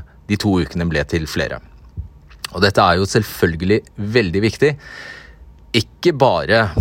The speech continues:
på grunn av, eh, at det er et spørsmål om hvil-, hva slags type land Norge skal være, men det er også selvfølgelig veldig viktig fordi det her er snakk om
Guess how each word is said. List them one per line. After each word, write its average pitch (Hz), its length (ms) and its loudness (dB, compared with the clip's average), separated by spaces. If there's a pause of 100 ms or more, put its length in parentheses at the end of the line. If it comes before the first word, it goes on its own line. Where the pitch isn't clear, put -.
på 101 160 4
grunn 90 320 2
av, 87 400 0
eh, 87 600 0
at 92 100 -4
det 92 80 0
er 82 120 2
et 85 80 -2
spørsmål 87 460 -4
om 85 160 -2
hvil-, 80 160 -6 (160)
hva 82 160 0
slags - 240 -6
type - 480 -4
land 90 460 2 (100)
Norge 85 340 0
skal 92 200 -4
være, 98 280 4
men 127 160 0
det 110 100 6
er 95 300 2
også - 540 -4
selvfølgelig 90 460 -2
veldig 82 220 -2
viktig 87 240 -6
fordi 82 200 -6
det 76 100 -4
her 80 220 0
er 76 240 -2
snakk - 400 -8
om 71 240 -4